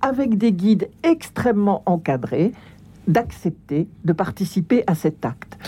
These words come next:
Donc, il ne s'agit pas uniquement d'obtenir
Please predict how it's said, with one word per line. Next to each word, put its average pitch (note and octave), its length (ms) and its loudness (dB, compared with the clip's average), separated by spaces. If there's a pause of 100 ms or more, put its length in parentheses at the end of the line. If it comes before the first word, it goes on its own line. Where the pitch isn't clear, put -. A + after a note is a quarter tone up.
(300)
Donc, D4 320 2 (100)
il A#3+ 120 4
ne A#3+ 80 2
s'agit G3+ 320 0
pas D#3 240 -2 (180)
uniquement C4 640 2 (400)
d'obtenir G3+ 880 2